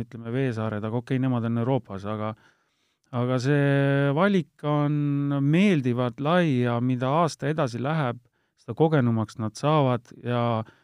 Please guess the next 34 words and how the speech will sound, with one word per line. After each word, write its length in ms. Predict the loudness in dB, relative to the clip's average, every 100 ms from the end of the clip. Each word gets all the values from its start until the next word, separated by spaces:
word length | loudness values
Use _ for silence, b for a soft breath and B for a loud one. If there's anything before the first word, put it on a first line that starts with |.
| b b b -2
üle 200 | 0 2
pika 320 | 2 0 0
aja 220 | 2 2 2
ma 220 | 2 0
arvan, 240 | 0 0 -2
et, 180 | -6 -6
äh, 400 | -2 0 0 -2 -2
koondise 460 | 0 2 0 -2
peatreener, 840 | 0 0 2 0 -2 -2 -2 -4 -8 -14 _ _ _ _ -8
äh, 420 | -6 -4 -4 -6 -6
saab 220 | -6 -2
olema 340 | -2 -2 -2
sellise 400 | 2 4 4 2
dilemma 460 | 0 0 0 0 -2
eest, 140 | -6
keda 160 | -4 2
välja 380 | 4 4 2 0
jätta, 320 | -6 -10 -10 -10 b b b b _
kui 160 | 0 2
siin 320 | 2 2 2 0
võib-olla 380 | 0 0 0 0
mingid 460 | 4 4 4 2 -2
siuksed, 540 | -6 -6 -4 -8 -6 -6
äh, 320 | -2 -2 -2 2
halvemad 480 | 2 4 2 0
aastad, 560 | 0 0 -2 -6 -8 -10
kus 180 | -14 -10
veel 140 | -4
mõni 240 | 0 2 2
oli 140 | 0
vigastatud 640 | -2 0 0 -2 -10 -12 -6
ka 220 | 0 2
või 140 | 2 0
midagi, 320 | 0 -2 -4